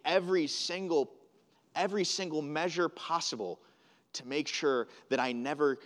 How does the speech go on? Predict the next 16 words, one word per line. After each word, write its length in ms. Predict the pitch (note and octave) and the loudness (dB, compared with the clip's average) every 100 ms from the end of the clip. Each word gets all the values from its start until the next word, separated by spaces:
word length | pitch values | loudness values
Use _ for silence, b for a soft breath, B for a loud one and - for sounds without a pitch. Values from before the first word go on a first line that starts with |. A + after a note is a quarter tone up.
| B | B
get 180 | - A#2+ | -2 -2
tripped 320 | - C#3 - | -2 -4 -2
up 160 | A#2+ - | -4 -2
by 160 | G#2+ G#2 | -4 -4
that 180 | G2+ | -6
sin 220 | - A#2+ G#2+ | -6 -8 -6
again." 260 | F#2 F2 F2 b b b b b b b _ _ _ _ _ _ _ _ _ _ _ _ _ _ _ _ _ _ _ _ _ _ _ _ _ _ _ _ _ | -8 -12 -16 b b b b b b b _ _ _ _ _ _ _ _ _ _ _ _ _ _ _ _ _ _ _ _ _ _ _ _ _ _ _ _ _
Are 80 | G#2 | -8
you 120 | A#2+ | -6
willing 340 | G#2+ D3 D3+ A#2 | -2 -2 -2 -6
to, 340 | - G#2+ F2+ - _ _ _ _ _ _ _ _ _ _ b - | -6 -4 -6 -10 _ _ _ _ _ _ _ _ _ _ b -12
to 120 | - | -8
abstain 520 | G#2 - - C3+ D3 | -6 -6 -6 -6 -6
from 180 | B2+ A#2 | -8 -10
the 40 | G#2 | -10
situations 1000 | - B2 G#2+ F#2+ A2+ - E2+ E2 - | -10 -10 -6 -4 -4 -6 -14 -16 -16